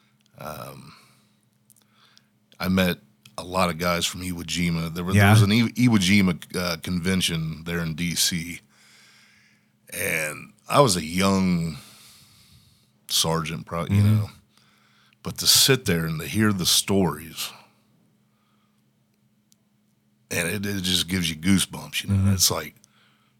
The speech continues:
Speaker 1: man, they, whew. And, and, and not knowing if you'll ever go home.
Speaker 2: Mm-hmm.
Speaker 1: It just, it's mind-blowing.
Speaker 2: I,
Speaker 1: It's
Speaker 2: I don't,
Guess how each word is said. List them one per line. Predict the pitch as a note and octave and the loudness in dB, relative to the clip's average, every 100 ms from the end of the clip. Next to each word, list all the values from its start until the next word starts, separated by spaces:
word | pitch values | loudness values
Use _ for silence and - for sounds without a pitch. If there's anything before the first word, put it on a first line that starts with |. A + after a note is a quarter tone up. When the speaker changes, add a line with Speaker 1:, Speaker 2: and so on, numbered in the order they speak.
| _ | _
Speaker 1:
man, | F2 F2 C2+ | -2 -2 -2
they, | C#3+ D2+ C#2 _ _ _ _ _ _ | -6 -6 -12 _ _ _ _ _ _
whew. | - - - - _ _ _ _ _ _ - | -6 -6 -8 -20 _ _ _ _ _ _ -2
And, | G2 F#2+ | 2 2
and, | E2+ F2+ - - _ - - _ _ _ _ - | 0 -8 -12 -20 _ -20 -20 _ _ _ _ -12
and | D3 E2+ | -10 -2
not | G#2 A#2+ G2+ - | 2 2 2 -6
knowing | F#2+ G#2+ B2+ A#2 F#2+ E2+ D#2+ - _ _ - | 0 2 4 4 2 -2 -10 -16 _ _ -12
if | C#2+ D2 | -8 -4
you'll | F#2+ D#2+ - - | -6 -6 -14 -2
ever | C3+ C3 G2 | 2 2 0
go | E2+ E2+ D2 | -6 -12 -12
home. | D#2 - - - | -14 -16 -16 0
Speaker 2:
Mm-hmm. | G#2 G2 G#2+ G#2 _ _ A#2 | 2 4 2 0 _ _ -2
Speaker 1:
It | A#2 | 2
just, | G#2+ F2 F#2+ | 0 0 -2
it's | F#2 - | 0 0
mind-blowing. | F#2+ G2+ G2+ - - - - D#2+ D#2+ | 2 2 2 -2 -12 -12 -14 -8 2
Speaker 2:
I, | E3+ | 2
Speaker 1:
It's | - - - - - | 2 -6 -14 -20 -8
Speaker 2:
I | - E3 G3 | 2 4 6
don't, | A3 G#3 | 4 2